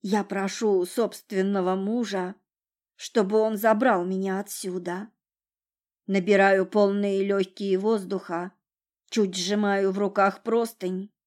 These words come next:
впираю в Борю решительный взгляд и прошу свой голос звучать так же ровно и уверенно.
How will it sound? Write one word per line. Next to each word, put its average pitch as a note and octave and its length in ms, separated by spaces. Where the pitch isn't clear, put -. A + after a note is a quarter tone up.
впираю G3 680
в F#3 160
Борю G3 640
решительный G3 840
взгляд G#3 600
и G#3 100
прошу F#3+ 380
свой G3 340
голос G#3 360
звучать G3+ 540
так G#3 200
же F#3+ 200
ровно B3 360
и B3 220
уверенно. F#3+ 880